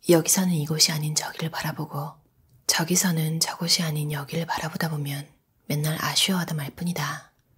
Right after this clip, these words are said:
그런 것을 두고 비승비속이니 또는 기회주의자니 하는 것이다. 사실 세상의 일을 하는 게 다 거기서 거기이지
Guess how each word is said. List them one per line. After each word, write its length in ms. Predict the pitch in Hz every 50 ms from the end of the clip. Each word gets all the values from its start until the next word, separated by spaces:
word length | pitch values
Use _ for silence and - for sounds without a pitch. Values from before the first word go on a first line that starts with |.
| _ _ _ _ _ _ _ _
그런 240 | - - 190 190 202
것을 260 | 208 196 - 202 185
두고 220 | - 170 - 151 151 151 156 156 - - -
비승비속이니 1120 | - - 160 - 175 175 170 175 - - - - 180 170 160 151 151 156 151 156 - - - -
또는 400 | 160 151 147 147 147 151 151 - -
기회주의자니 840 | - - - 160 165 - 180 175 165 - 151 143 143 143 139 143 -
하는 240 | - - - 185 180
것이다. 640 | 180 170 165 - - - 143 147 147 147 - - _ _ _ _ _ _ _ _ _ _ -
사실 600 | - 220 214 202 - 185 170 170 175 180 - - -
세상의 400 | - - 240 - 247 247 233 202
일을 180 | 160 156 165 165
하는 240 | 165 160 156 151 147
게 340 | 156 147 151 - - - _ -
다 120 | - -
거기서 380 | - - 160 - - - 185 185
거기이지 720 | - - - - - 170 160 151 - - 151 151 -